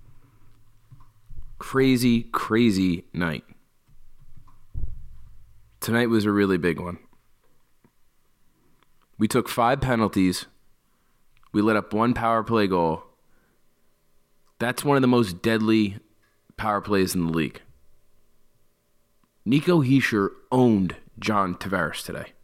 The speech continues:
John Tavares played like he had a load of shit in his pants compared to Nico Hischier. He was literally invincible. Nico, Nico has been dominant.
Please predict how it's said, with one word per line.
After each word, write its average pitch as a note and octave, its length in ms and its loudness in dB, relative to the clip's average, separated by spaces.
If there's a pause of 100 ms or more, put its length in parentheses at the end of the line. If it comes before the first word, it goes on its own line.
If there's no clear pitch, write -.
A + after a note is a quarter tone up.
(1120)
John C#3+ 220 -2
Tavares D3+ 440 0
played A#2+ 300 0
like G#2+ 160 0
he G#2 100 -2
had G#2 220 -4
a G#2 40 0
load G#2 220 4
of F#2 60 -2
shit - 280 -2
in G2 60 -4
his F#2 140 -6
pants E2+ 360 -8
compared F#2 340 -6
to F#2+ 60 -8
Nico E2 260 -6
Hischier. - 360 -12 (380)
He - 120 -4
was G#2+ 160 2
literally G#2+ 340 2
invincible. F#2 460 -6 (3750)
Nico, A#2+ 460 2
Nico B2 360 2
has A2 180 2
been G#2 180 2
dominant. E2+ 440 -4